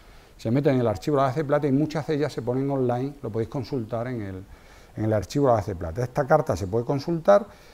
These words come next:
porque todo el fondo León Sánchez Cuesta, el librero del veintisiete, está en la residencia. Entonces, claro, hay cartas,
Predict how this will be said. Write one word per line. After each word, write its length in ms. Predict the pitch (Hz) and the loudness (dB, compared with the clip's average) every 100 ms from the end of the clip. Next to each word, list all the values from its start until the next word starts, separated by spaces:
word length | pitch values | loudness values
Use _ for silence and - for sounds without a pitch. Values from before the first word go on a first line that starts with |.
| - - | -20 0
porque 560 | 151 151 190 185 - - | 0 2 2 0 -2 -4
todo 240 | - 185 185 | 0 2 2
el 100 | 160 | 0
fondo 380 | - 185 156 | -2 0 2
León 220 | 120 143 151 | 2 0 -2
Sánchez 340 | 165 151 147 | -6 -6 -10
Cuesta, 360 | - 170 - 143 | -4 -4 -4 -6
el 80 | 120 | -4
librero 240 | 113 147 | -2 -2
del 120 | 135 131 | -2 -2
veintisiete, 720 | 151 147 - 160 143 139 135 | -4 -8 -4 -2 -2 -4 -8
está 280 | - - 131 | -10 -6 -4
en 60 | |
la 80 | 113 | -4
residencia. 640 | 104 90 165 208 - 80 - - - - - - | -6 -8 -10 -12 -14 -18 -18 -20 -20 -20 -18 -8
Entonces, 180 | 113 127 | -6 -4
claro, 240 | 151 113 | -2 -2
hay 120 | 113 | -2
cartas, 500 | 120 151 - 165 - | -4 -6 -6 -10 -10